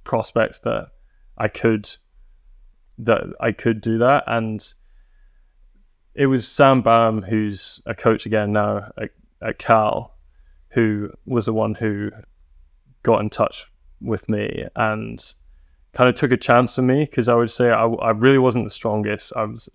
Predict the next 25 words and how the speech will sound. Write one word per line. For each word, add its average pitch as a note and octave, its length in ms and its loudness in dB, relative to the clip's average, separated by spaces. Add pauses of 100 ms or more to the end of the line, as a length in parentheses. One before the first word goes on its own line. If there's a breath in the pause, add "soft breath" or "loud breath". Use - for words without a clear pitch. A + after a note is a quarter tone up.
(160)
getting G#2+ 220 0
to, G#2+ 220 -6
like, G#2+ 180 -4
around G#2+ 260 0
six - 280 -4
twenty G#2+ 680 -6 (760)
on A2 160 4
the G#2+ 160 2
erg, G#2 480 -6
and B2 100 0
I B2+ 60 8
was, C3 260 2
I C3 60 0
was B2 140 2
tall, A#2 460 4
but G#2+ 120 -2
I - 20 -2
was, A2+ 240 -4
I G2 60 -6
was A2 160 -2
lanky A#2+ 360 0
as - 100 -12
hell, - 340 -4
and, - 320 -14
like, - 200 -8